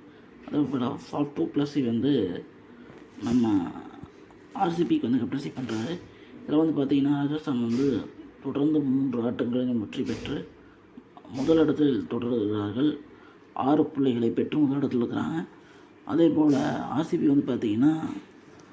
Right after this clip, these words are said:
ஒரே ஒரு வெற்றி பெற்று ரெண்டு புள்ளிகளோடு இருக்கின்றார்கள். So, இந்த மேட்ச் வந்து ஆர் சி பிக்கு ரொம்ப முக்கியமான மேட்ச்.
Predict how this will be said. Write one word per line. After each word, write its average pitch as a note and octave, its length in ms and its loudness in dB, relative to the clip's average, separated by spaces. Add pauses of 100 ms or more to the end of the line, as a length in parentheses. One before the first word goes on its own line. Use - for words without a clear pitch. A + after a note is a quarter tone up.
(240)
ஒரே D#3 240 6
ஒரு D#3+ 160 8
வெற்றி C#3+ 280 6
பெற்று C3 240 2
ரெண்டு C#3+ 240 6
புள்ளிகளோடு C3 800 4 (760)
இருக்கின்றார்கள். C3+ 840 2 (760)
So, D3 120 6
இந்த C3 140 8
மேட்ச் D3+ 260 8
வந்து C#3 200 6
ஆர் D3 140 0
சி E3 100 0
பிக்கு - 180 0
ரொம்ப B2 180 0
முக்கியமான D3 520 4
மேட்ச். A2+ 280 0